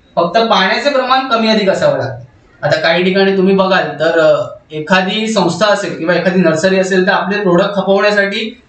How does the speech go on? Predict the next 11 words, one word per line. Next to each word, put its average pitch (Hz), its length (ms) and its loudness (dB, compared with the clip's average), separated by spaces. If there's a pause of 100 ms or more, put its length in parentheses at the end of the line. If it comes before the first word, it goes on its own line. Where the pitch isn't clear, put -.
(200)
सांगते 185 360 -2
की 190 100 0
आमचा 175 300 0
बांबू 180 280 0
लावा, 180 400 0
आमच्या 151 280 0
ह्या 170 140 2
प्रकारचा 170 340 0
बांबू 156 300 0
लावल्यानंतर 170 600 0
तुम्हाला 170 380 0